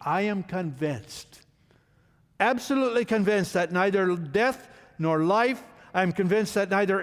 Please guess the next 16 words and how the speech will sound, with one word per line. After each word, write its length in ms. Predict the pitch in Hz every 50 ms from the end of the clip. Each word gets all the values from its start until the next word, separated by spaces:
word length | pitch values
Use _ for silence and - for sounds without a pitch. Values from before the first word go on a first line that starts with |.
| -
angels 500 | - 208 233 262 262 233 277 269 254 -
nor 160 | 208 185 170 160
demons, 580 | 143 135 180 202 220 233 240 254 247 240 - - - - - -
I'm 160 | 190 185 175
convinced 400 | - 196 185 185 208 214 196 -
that 160 | 208 190 180
neither 300 | 180 180 202 214 214 202
the 100 | 185 185
present 480 | - - - 220 233 220 294 285 269 226
nor 120 | 208 196
the 100 | 185 180
future, 580 | - - 233 240 254 247 - 254 254 254 240 247 - - -
neither 320 | 202 196 190 180 196 190
height 400 | 156 - 202 214 247 285 262 -
nor 160 | 202 180 180
depth, 420 | 160 143 175 185 202 202 - -